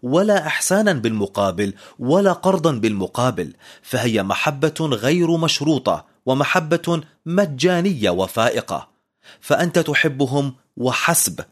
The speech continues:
بالطريقة التي ينبغي أن يحبوك بها، مع أنهم لا يفعلون ذلك، وأنت تريهم محبة لا يمكنهم أن يختبروها، ولا تنتمي إلى عالمهم،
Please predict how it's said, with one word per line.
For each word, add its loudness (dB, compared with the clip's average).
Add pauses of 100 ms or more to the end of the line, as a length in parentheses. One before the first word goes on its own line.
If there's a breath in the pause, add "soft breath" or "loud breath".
(100)
بالطريقة -2
التي -2
ينبغي 2
أن 0
يحبوك 0
بها، 0 (580 loud breath)
مع 2
أنهم 0
لا 4
يفعلون -2
ذلك، -8 (340)
وأنت 2 (340)
تريهم 0
محبة 0
لا 2
يمكنهم 0
أن -2
يختبروها، -2 (380 loud breath)
ولا 4
تنتمي 0
إلى 0
عالمهم، -2